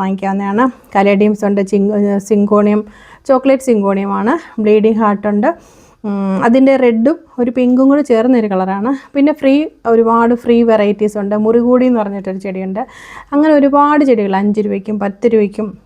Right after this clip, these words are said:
അതുപോലെ കണ്ണാടി ചെടികൾ കുറേ കണ-, കളക്ഷൻസ് ഉണ്ടായിരുന്നു, കുറച്ച് നമ്മുടെ നഷ്ടപ്പെട്ടു പോയിട്ടുണ്ട്. അപ്പോൾ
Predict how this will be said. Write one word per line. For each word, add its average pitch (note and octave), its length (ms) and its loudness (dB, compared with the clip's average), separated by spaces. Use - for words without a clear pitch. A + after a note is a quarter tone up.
അതുപോലെ A3 340 0
കണ്ണാടി G#3+ 380 2
ചെടികൾ G#3+ 220 2
കുറേ A3 220 0
കണ-, G#3+ 280 0
കളക്ഷൻസ് A3+ 500 0
ഉണ്ടായിരുന്നു, A3 460 2
കുറച്ച് G3+ 280 -4
നമ്മുടെ G#3+ 220 -2
നഷ്ടപ്പെട്ടു G3+ 420 -4
പോയിട്ടുണ്ട്. F#3 320 0
അപ്പോൾ A3 160 -2